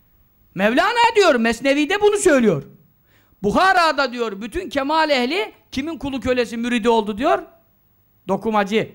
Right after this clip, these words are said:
Hazretleri, Hacı Ali Hazretleri'nin diyor, müridi oldu. Bütün alimler. Neden?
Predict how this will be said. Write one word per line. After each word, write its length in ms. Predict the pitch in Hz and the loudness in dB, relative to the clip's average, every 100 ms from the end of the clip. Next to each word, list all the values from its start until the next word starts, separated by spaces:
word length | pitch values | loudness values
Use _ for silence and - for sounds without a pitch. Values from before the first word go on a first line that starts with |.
| _ | _
Hazretleri, 680 | - 185 175 190 - 175 175 | -6 -6 -4 -6 -6 -6 -6
Hacı 400 | 143 185 190 202 | -2 -2 0 0
Ali 140 | 185 | 2
Hazretleri'nin 760 | 226 202 208 202 202 196 190 180 | 0 0 -4 -4 -4 -2 -6 -4
diyor, 240 | 185 165 - | -4 -4 -6
müridi 340 | 175 175 170 170 | -4 -2 -2 -2
oldu. 380 | 151 143 139 - _ 202 | -4 -6 -10 -12 _ -2
Bütün 220 | 196 208 | 0 0
alimler. 600 | 175 165 165 160 135 - _ - | 0 0 -4 -6 -10 -12 _ -10
Neden? 380 | 185 311 330 | -4 -2 -4